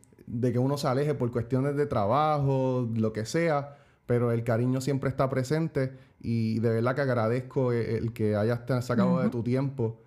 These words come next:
Speaker 1: para, para, ¿verdad? Conversar conmigo y hablar un poquito de esto, de, de lo que son la, de lo que es la creatividad.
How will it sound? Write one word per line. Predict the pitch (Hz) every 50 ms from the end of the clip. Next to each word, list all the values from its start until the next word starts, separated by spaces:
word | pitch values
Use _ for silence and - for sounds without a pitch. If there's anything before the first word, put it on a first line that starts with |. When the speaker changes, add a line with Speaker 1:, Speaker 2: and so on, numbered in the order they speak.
| _ _ _ _ _ _
Speaker 1:
para, | - 110 110 110 107 104 98 101 - - -
para, | - 110 110 107 107 101 98 98 95 98
¿verdad? | 92 101 104 110 123 139
Conversar | 156 147 127 113 113 - - 120 117
conmigo | 120 151 143 131 127 143 160 175 156 139 127 120 120 - -
y | - 110 107 110
hablar | 107 104 104 107 113
un | 127 127
poquito | 131 135 123 127 135 127 131 120
de | 117 120
esto, | 127 131 127 127 117
de, | 110 107 104 104
de | 98 98 104
lo | 104 104
que | 95 104 101
son | - 104 104 110 117 120
la, | 127 127 117 110 104 - - - - _ _ _ _ _ _
de | - 113 113
lo | 113 110
que | 110 113 113
es | 117 120
la | 131 127
creatividad. | 139 135 135 127 135 131 127 123 113 107 101 101 120 139 139